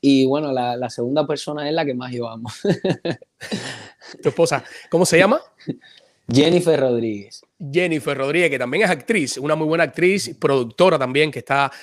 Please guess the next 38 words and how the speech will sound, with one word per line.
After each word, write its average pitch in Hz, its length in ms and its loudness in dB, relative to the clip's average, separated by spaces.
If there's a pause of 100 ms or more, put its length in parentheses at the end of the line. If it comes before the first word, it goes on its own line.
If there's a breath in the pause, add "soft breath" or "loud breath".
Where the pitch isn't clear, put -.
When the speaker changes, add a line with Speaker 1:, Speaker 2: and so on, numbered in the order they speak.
(120)
Speaker 2:
ha 147 80 -2
incursionado 147 540 4
en 135 80 0
este 143 180 -2
tiempo 139 260 0
en 131 60 -2
el 120 60 -4
mundo 127 220 -2
de 139 60 0
la 127 100 2
producción 120 520 -2 (440 loud breath)
y, 120 480 0 (160)
y 110 40 -8
genial 131 340 0
actriz. 123 500 0
Y 170 160 2
no, 190 260 8
y 135 100 0
cantante, 139 960 2
Speaker 1:
Y - 260 -20
Speaker 2:
cantante 185 580 2
Speaker 1:
cantante 139 220 2
Speaker 2:
que 135 120 0
Speaker 1:
también. 113 380 -6
Speaker 2:
tiene 165 180 2
una 185 140 4
voz 180 180 2
muy 196 160 4
preciosa. 160 680 0
Y 147 60 -2
he 170 40 2
escuchado 165 640 0 (280 loud breath)
algunos 143 320 -2
trabajitos 139 500 0
de 139 140 0
ella, 120 420 -2
eh, 113 300 -4
cantando. 113 500 -4